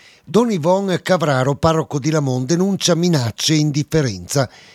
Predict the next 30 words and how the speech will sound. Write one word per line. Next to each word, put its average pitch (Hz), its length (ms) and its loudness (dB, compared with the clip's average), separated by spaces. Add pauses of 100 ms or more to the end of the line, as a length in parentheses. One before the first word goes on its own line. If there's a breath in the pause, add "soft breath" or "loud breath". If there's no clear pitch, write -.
dopo 143 300 2
un 139 120 0
episodio 147 580 0
violento. 107 680 -6 (500 loud breath)
Il - 80 -20
questore 196 380 4
di 185 100 2
Belluno 214 380 2
ha 147 60 0
emesso 143 360 -2
invece 135 320 -2
un 202 100 -2
daspo 147 480 -2
di 131 240 -4
due 107 220 -4
anni 135 440 0 (360 loud breath)
a 87 80 -14
un 101 100 -12
giovane 139 400 2
tifoso 175 480 -2
che 180 160 -4
ha 185 40 2
acceso 139 360 -2
un 143 140 -2
fumogeno 98 600 -6 (400 soft breath)
durante 151 360 0
una 143 100 4
partita 160 480 -2
a 101 100 -8
Feltre. - 520 -20